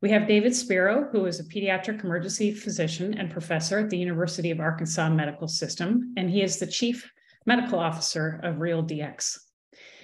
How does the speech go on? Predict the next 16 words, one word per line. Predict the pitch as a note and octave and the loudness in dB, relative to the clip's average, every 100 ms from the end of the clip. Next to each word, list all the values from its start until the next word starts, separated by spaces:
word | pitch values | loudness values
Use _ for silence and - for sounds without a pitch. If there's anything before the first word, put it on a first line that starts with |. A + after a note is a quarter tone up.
| - - | -4 4
Peter | B3 | 6
Antevi | A3 G#3 A3+ G#3+ C#4 - - | 8 6 6 4 4 2 0
is | F#3 E3+ - | 0 0 -2
a | F#3+ F3+ | -2 -4
pediatric | F3+ G3 F3 E3+ F#3+ F3+ | -2 -2 -2 -4 -6 -4
emergency | E3+ E3+ E3 - E3+ E3 | -2 0 -2 -2 0 2
medicine | E3 E3 F3+ D#3+ | 2 2 -2 -4
physician, | E3 E3+ E3+ E3+ F3 - | -2 -4 -4 -4 -6 -4
E | F3+ | -2
M | F3 | -2
S | E3 | -2
physician, | - E3 E3 C4 C4 C4 | -2 0 0 2 0 0
and | F3+ E3+ | -4 -4
the | |
founder | E3 F3 D#3+ D#3+ D#3+ D#3+ | 0 2 2 2 0 -4
of | D3+ D3 C#3+ | -6 -6 -8